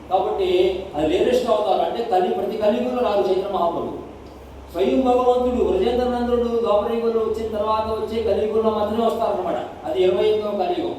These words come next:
వైష్ణవ మన్వంతరంలో. అందుకోసం అటువంటి కలియుగంలో మనం ఉన్నాం కాబట్టి మనం తొందరగా ఉద్ధారం అవడానికి నామ సంకీర్తన.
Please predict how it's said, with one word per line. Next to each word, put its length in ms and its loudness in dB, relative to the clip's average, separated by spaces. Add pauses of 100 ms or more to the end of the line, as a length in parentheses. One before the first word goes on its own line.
వైష్ణవ 380 -2
మన్వంతరంలో. 500 -4 (1160)
అందుకోసం 520 2 (680)
అటువంటి 340 0
కలియుగంలో 440 2
మనం 200 2
ఉన్నాం 280 0
కాబట్టి 580 0 (580)
మనం 200 0
తొందరగా 760 0 (340)
ఉద్ధారం 300 0
అవడానికి 800 -2 (160)
నామ 200 -4
సంకీర్తన. 460 -6